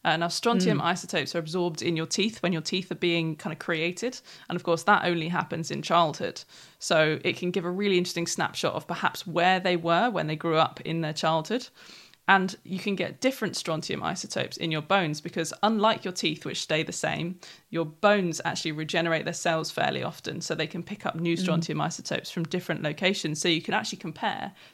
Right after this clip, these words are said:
Speaker 1: teeth and bone isotopes to see if someone died where they grew up or whether they travelled and they moved. So, for example, some of the burials that are around, um, Stonehenge will show actually that
Speaker 2: Mm.
Speaker 1: people have travelled from a really long way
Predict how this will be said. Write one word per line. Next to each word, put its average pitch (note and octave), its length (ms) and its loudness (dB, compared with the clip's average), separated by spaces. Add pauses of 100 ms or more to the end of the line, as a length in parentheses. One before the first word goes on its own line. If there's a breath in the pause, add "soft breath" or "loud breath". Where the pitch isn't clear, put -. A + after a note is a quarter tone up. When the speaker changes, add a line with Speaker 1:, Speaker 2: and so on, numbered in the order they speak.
(100)
Speaker 1:
teeth C4 240 -2
and E3+ 120 -2
bone G#3 240 4
isotopes - 600 -4
to - 100 -8
see F3+ 220 4
if F3 100 0
someone F3 460 2 (400 loud breath)
died F3 420 4
where F3 400 2
they D#3+ 160 -2
grew D#3+ 200 -2
up D#3+ 300 0
or F3 140 0
whether E3+ 220 2
they D#3+ 100 0
travelled B3 540 2
and D#3+ 100 0
they D3+ 80 2
moved. E3 380 0
So, G3 160 4
for F3+ 160 -4
example, E3+ 540 -4
some F#3+ 180 -2
of E3 40 -2
the D#3+ 60 -4
burials D#3 440 4
that - 100 -4
are D#3 240 2
around, D#3 400 2
um, D3+ 380 0 (200 loud breath)
Stonehenge E3 840 2 (180 loud breath)
will E3+ 140 0
show D#3+ 360 0
actually A3 280 6
that A#3+ 100 6
Speaker 2:
Mm. G3 40 2
Speaker 1:
people F#3+ 200 0
have E3 100 -6
travelled E3+ 280 0
from E3+ 140 -4
a D#3 40 -4
really F#3 480 0
long F3+ 320 0
way F3+ 480 -2